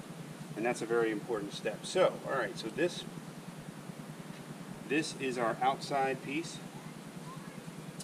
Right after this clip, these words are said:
So let's see if this guy slides in there. Boom, nice and easy. This is gonna be our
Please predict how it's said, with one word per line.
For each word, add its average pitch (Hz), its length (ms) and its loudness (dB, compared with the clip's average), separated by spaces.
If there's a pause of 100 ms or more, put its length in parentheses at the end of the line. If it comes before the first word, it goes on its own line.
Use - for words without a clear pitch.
(880)
So - 240 -4 (140)
let's 127 160 -2
see 127 120 2
if 110 120 0
this 120 140 2
guy 110 240 -6
slides 104 420 -4
in 104 120 -4
there. 131 200 2 (2000)
Boom, 135 300 2 (380)
nice 127 340 0
and 160 120 -4 (100)
easy. 170 460 4 (920)
This 135 220 0
is 120 140 -4
gonna 127 200 2
be 117 280 2
our 98 140 -4